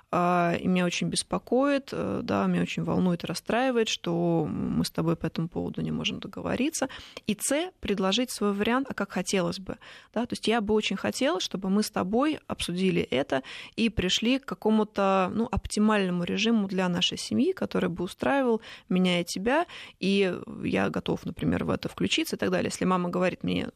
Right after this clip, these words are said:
неудобно и некогда настраивать режим», и если это вас волнует, да, соответственно, вы этим и занимаетесь. Вы говорите: «Да, хорошо, я вот приду к Ольге на марафон «Активируй сон»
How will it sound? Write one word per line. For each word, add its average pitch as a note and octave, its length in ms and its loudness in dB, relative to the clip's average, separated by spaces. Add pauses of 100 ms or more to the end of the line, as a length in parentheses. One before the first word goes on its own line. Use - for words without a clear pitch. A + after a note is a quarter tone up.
(140)
неудобно F3 520 2
и D#3+ 40 0
некогда E3 340 -4
настраивать C4+ 600 0
режим», C4+ 360 2 (200)
и - 60 0
если A3 240 0
это G#3+ 240 0
вас F3+ 340 0
волнует, G#3 580 4
да, A#3 340 0
соответственно, A3+ 420 -2
вы F#3+ 120 4
этим A3 200 2
и G#3+ 40 0
занимаетесь. A3 600 2
Вы G#3 120 -6
говорите: F#3+ 380 -4
«Да, F#3+ 200 -2
хорошо, A3+ 440 0
я G#3+ 140 2
вот F#3+ 120 -6
приду F3+ 340 0 (280)
к - 60 -4
Ольге G3 300 2
на E3+ 80 -4
марафон F#3 460 0
«Активируй F3 440 2
сон» D4 280 0